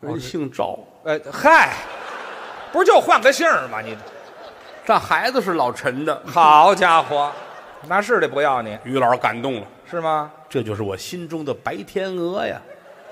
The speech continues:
Speaker 1: 你怎么瞧出来的这是？
Speaker 2: 那就是贞洁烈女啊。
Speaker 1: 啊。
Speaker 2: “我很喜欢你，我可以和你在一起吗？”
Speaker 1: 我这瞧见什么了？
Speaker 2: 女孩看看他。
Speaker 1: 啊。
Speaker 2: “想跟我在一起，你，
Speaker 1: 嗯。
Speaker 2: 你不能交过女朋友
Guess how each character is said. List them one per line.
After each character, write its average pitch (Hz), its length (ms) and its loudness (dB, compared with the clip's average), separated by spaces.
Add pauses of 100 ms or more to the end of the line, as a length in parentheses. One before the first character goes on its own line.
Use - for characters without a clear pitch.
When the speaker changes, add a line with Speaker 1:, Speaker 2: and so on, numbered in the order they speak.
(960)
Speaker 1:
你 175 120 -6
怎 160 200 0
么 87 140 -8
瞧 127 360 0
出 269 120 0
来 190 160 2
的 131 100 -2
这 110 160 -4
是？ 92 60 -10 (760)
Speaker 2:
那 185 80 -12
就 170 120 -8
是 123 140 -10
贞 170 280 -4
洁 151 200 -2
烈 143 220 -2
女 101 260 -10
啊。 95 180 -10 (280)
Speaker 1:
啊。 110 320 -2 (100)
Speaker 2:
“我 143 120 -2
很 151 120 0
喜 - 180 -10
欢 123 200 -2
你， 113 100 -8
我 120 120 -8
可 147 140 -8
以 139 80 -2
和 - 120 -6
你 117 140 -6
在 123 160 -6
一 110 120 -10
起 98 200 -14
吗？” 95 200 -12 (200)
Speaker 1:
我 113 120 -6
这 135 120 -6
瞧 139 200 -4
见 190 120 -6
什 98 100 -8
么 87 120 -16
了？ 175 240 -6 (580)
Speaker 2:
女 113 120 -10
孩 127 180 -2
看 120 240 -6
看 104 80 -12
他。 123 200 -10 (140)
Speaker 1:
啊。 110 280 -10 (400)
Speaker 2:
“想 117 160 -14
跟 226 140 -6
我 127 160 -6
在 190 240 -8
一 123 80 -6
起， 113 220 -12
你， 120 400 -10 (320)
Speaker 1:
嗯。 113 260 -12 (200)
Speaker 2:
你 127 80 -18
不 190 140 -4
能 190 140 -2
交 247 200 0
过 196 180 -6
女 110 160 -8
朋 110 300 -10
友 196 160 -4